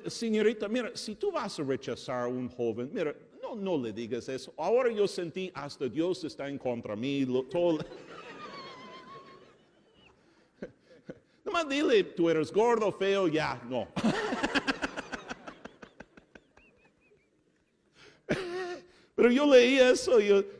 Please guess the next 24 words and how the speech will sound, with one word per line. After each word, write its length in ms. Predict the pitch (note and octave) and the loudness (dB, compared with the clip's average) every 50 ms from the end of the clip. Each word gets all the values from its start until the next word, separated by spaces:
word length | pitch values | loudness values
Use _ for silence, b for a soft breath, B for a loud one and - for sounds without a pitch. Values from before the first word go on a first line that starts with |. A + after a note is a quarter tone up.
| - - | -2 4
yo, 220 | G3+ G3+ G3+ - | 4 4 4 4
yo, 280 | A3+ F3+ F3+ F3 D#3 D3+ | 4 4 6 4 4 2
yo 140 | F3 E3 D#3 | 4 4 6
bajé 320 | C#3 C#3+ C3 B2 E3+ F3 F3+ | 6 4 2 4 4 4 6
los 240 | E3+ E3 D#3+ - | 6 4 0 0
flores 420 | - C#3+ D#3+ E3 E3 E3 D#3 B2+ C#3+ | 0 2 4 6 6 4 2 0 0
ahí 200 | C3 C3+ D3 D#3 | 0 0 0 0
en 100 | D3 C#3 | 2 2
la, 180 | C3 A#2 G#2+ - - - - - | 2 2 0 -4 -16 -20 -10 -4
en 140 | C3+ C3+ C3 | -2 0 2
la 80 | B2+ A#2 | 0 0
banca. 360 | A2+ E3 G#3+ D#3+ - - D#3+ | 0 0 -2 -2 -4 -6 -2
Otra, 320 | - F#3 F#3+ - - F3+ - - | 0 0 2 2 0 -2 0 2
otra 280 | F3+ F#3+ - G#3+ F#3 | 0 2 2 2 2
señorita 520 | F3 - F#3+ F3+ E3+ E3+ E3 B2 - - D3 | 2 2 0 0 0 0 -2 -2 -2 -4 -4
pasó, 360 | - D#3+ C#3 C3+ - F3 D3+ | -2 -2 -4 -2 -2 -4 -2
vio 180 | A#2 A#2+ C#3 D3 | 0 0 0 2
los 200 | D#3 D3 D3 - | 0 -2 -2 -2
flores. 340 | D#3 D#3+ C#3+ B2+ A2+ - - | -2 -2 -2 -2 -4 -6 -10
"Ay, 220 | C4 D#4 G#4 G4+ - | -12 -10 -8 -8 -6
qué 100 | - F4 | -4 -2
bonitos", 480 | F4 F4+ F4 E4+ F4+ D#4+ - B2+ A#2 - | -2 -2 -2 -4 -4 -4 -4 -6 -6 -4
los 200 | B2 A#2+ A#2 B2 | -4 -4 -4 -2
llevó. 280 | D#3 D#3+ E3 F#3 G3+ | 0 0 2 2 2